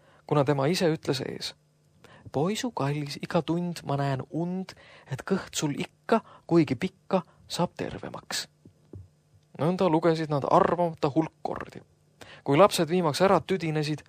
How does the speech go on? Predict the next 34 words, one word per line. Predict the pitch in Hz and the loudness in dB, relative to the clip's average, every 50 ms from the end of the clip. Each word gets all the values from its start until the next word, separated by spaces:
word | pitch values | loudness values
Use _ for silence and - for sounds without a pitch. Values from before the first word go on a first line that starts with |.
| _ _ _ - - _ _ | _ _ _ -20 -20 _ _
ja | - 143 | -4 4
Karin | - 175 196 208 180 156 | 4 6 6 6 4 4
neilt | 156 160 156 - - - | 2 0 0 -2 -6 -8
küsis, | 180 190 170 160 147 - | -8 -6 -4 -6 -6 -6
kas | - 151 143 - | -6 -6 -4 -4
nad | 151 139 - | -4 -4 0
ka | - 151 | 2 2
ise | 190 202 180 165 | 4 4 4 4
mõtlesid | 147 160 202 233 - - - 160 147 156 147 - | 6 8 6 6 6 4 -2 -2 -2 -2 -4 0
poisu | - 156 170 180 160 156 147 | 2 4 4 4 4 2 4
peale, | 160 160 156 147 143 139 139 - - - - _ _ _ _ | 4 6 6 8 6 6 4 0 -6 -18 -20 _ _ _ _
kui | - 143 151 | 0 2 4
nad | 139 135 - | 4 2 2
tema | - 139 135 131 | 2 0 0 4
kõhust | - 156 147 139 127 - - - - | 4 4 4 4 2 0 -4 0 0
lugesid, | 151 147 135 127 123 127 123 - - _ _ _ _ _ _ _ _ _ - | 2 6 6 6 4 4 -2 -8 -10 _ _ _ _ _ _ _ _ _ 0
vastas | 73 123 127 - - 123 - | 0 0 0 0 -4 -6 -6
Tiki: | - - 98 - - - - - _ _ _ _ _ _ _ _ - _ _ _ | -6 -8 -10 -10 -12 -16 -16 -18 _ _ _ _ _ _ _ _ -20 _ _ _
"Ei, | 190 240 311 311 294 | 4 6 6 6 6
mamma. | 135 147 147 151 156 151 147 131 147 143 - _ _ _ _ _ _ _ _ _ _ _ _ _ _ _ | 6 6 6 6 4 2 0 0 0 -2 -8 _ _ _ _ _ _ _ _ _ _ _ _ _ _ _
Ma | - 226 | 2 4
mõtlesin, | 226 240 247 - - 196 180 196 190 | 6 6 4 4 2 -2 -2 0 -2
et | 190 - _ | -2 -4 _
Tiina | - 247 240 233 220 202 175 165 | -4 -4 -2 -2 0 2 4 4
oli | 165 170 170 180 | 6 4 2 2
täna | - 226 220 196 185 170 | 0 0 2 4 4 4
näinud | 165 185 190 185 170 165 165 - - | 4 4 2 2 2 0 -4 -2 -4
liblikat. | 254 - - - - - _ - - - - _ - - - _ _ _ _ _ _ _ - | -6 -4 -4 -6 -8 -6 _ -6 -6 -6 -6 _ -18 -18 -18 _ _ _ _ _ _ _ 0
Ma | 175 202 | 2 6
oleks | 208 180 165 180 175 - | 6 8 6 6 4 2
ka | - - 339 - | 2 2 2 4
tahtnud | - 139 135 - - 147 131 135 | 6 4 2 2 -4 -6 -4 0
liblikat | 196 220 - - 120 - - - 127 - | 0 0 0 0 -6 -4 -6 -8 -6 -2
näha." | - 170 156 156 151 151 | -2 0 0 0 -2 -4